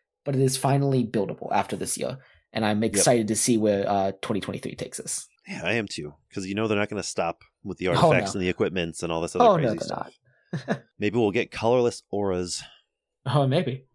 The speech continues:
Speaker 2: Ooh. All right. Well, did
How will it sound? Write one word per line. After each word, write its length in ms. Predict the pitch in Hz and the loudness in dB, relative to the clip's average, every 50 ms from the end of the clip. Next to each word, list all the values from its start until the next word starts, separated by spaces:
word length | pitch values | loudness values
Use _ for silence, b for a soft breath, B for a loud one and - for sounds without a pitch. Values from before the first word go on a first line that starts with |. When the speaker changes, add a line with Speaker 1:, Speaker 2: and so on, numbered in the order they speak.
| _ _ _ _ - | _ _ _ _ -10
Speaker 2:
Ooh. 520 | 85 85 - - 277 190 - 67 82 80 - _ _ _ | -6 -4 -4 -4 -4 -6 -8 -10 -12 -12 -14 _ _ _
All 140 | - 139 135 | -20 -18 -18
right. 360 | 117 98 117 147 156 143 117 | -16 -14 -12 -10 -8 -6 -6
Well, 320 | 85 76 107 107 110 123 - - _ _ _ _ | -4 -2 -2 -2 -2 -4 -10 -14 _ _ _ _
did 180 | - 113 101 | -4 -4 -4